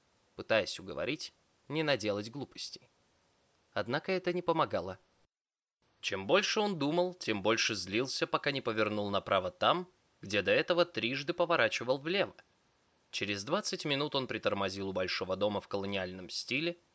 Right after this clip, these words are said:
где жил несомненный мерзкий предатель. Место было совершенно очаровательным, и Альварес подумал, сколько же долларов было в него вложено сверх тех, что платил хозяину дядя Сэм.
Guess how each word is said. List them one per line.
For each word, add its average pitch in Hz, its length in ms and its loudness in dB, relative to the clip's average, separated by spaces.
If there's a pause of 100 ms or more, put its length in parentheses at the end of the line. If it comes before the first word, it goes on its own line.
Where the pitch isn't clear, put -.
(380)
где 110 220 2
жил 175 220 4
несомненный 156 680 2
мерзкий 139 480 0
предатель. 180 640 -2 (1300)
Место 226 260 0
было 175 180 6
совершенно 127 540 2
очаровательным, - 880 -2 (560)
и 110 60 0
Альварес 131 420 4
подумал, 180 380 4
сколько 220 400 -4
же 208 120 -4
долларов 104 480 2
было 98 240 0
в 92 60 -6
него 98 240 -2
вложено 95 440 -4
сверх - 360 -6
тех, - 320 0 (320)
что - 220 -4
платил 120 340 2
хозяину 101 560 0
дядя 113 240 0
Сэм. 131 380 0